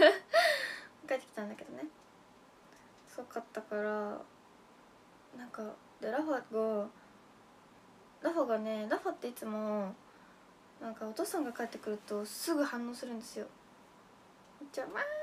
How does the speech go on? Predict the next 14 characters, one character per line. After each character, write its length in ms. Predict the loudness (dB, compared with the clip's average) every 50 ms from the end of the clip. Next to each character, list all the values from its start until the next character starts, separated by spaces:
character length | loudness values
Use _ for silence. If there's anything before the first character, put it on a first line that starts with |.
| -4 -4 -4
っ 20 | -2
て 120 | -2 -2
泣 180 | -2 -2 -4 -4
い 60 | -4
た 120 | -4 -4
り、 540 | -2 -2 -2 -2 0 0 0 0 -2 -2 -6 -12 -16 -20 -20 -20 -20 -20 -20 -20 -20 -20 -20 -20 -20 -20 -20 -20 -20 -18 -14 -10
外 260 | -8 -8 -4 -2 -2
見 160 | -2 -2 -4
た 120 | -4 -6
り 100 | -8 -8
と 100 | -10 -16
か 140 | -16 -14 -14
し 100 | -14 -14
て、 260 | -8 -6 -6 -4 -6